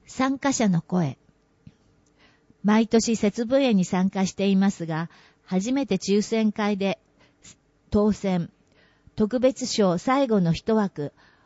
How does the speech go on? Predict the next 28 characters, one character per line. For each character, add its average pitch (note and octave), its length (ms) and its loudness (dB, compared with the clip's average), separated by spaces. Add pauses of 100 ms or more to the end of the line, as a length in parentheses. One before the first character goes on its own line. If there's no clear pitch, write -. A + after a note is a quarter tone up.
(1080)
大 A#3+ 160 6
野 B3 140 4
里 B3 280 -2
関 G#3+ 300 -4
の D3+ 120 -2
手 E3 160 -4
形 G3 280 0
が G3 160 2
押 F#3 100 0
さ G#3+ 120 0
れ G#3 120 2
た G3+ 160 -2
色 - 240 -6
紙 G#3+ 160 -2
を G3+ 80 2
い F#3+ 60 -2
た G#3 120 -2
だ A3 120 0
く - 100 -18
こ G#3+ 120 -4
と A#3+ 120 0
が A#3 140 0
で E3 120 -2
き F3 120 -4
ま F3+ 140 4
し - 100 -4
た。 C3+ 180 -16 (720)
今、 G3 380 2